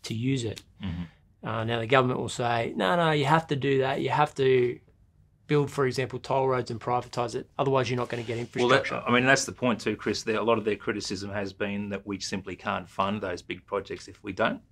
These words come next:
Speaker 2: go down the privatisation route.
Speaker 1: Yeah, that's what they say.
Speaker 2: Yeah.
Speaker 1: And I think that in many ways they've been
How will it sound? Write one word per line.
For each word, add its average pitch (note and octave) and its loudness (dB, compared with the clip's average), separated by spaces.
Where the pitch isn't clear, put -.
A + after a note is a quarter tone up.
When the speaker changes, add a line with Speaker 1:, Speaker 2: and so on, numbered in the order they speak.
Speaker 2:
go F2+ -4
down G2 -6
the F#2+ -12
privatisation - -10
route. - -20
Speaker 1:
Yeah, A3+ 6
that's A#3+ 6
what F3+ 2
they C3 2
say. C3 2
Speaker 2:
Yeah. - -8
Speaker 1:
And C#3 0
I C#3 4
think D3 0
that C3 2
in C3 -2
many C#3 4
ways B2 2
they've A#2+ -2
been A#2 -6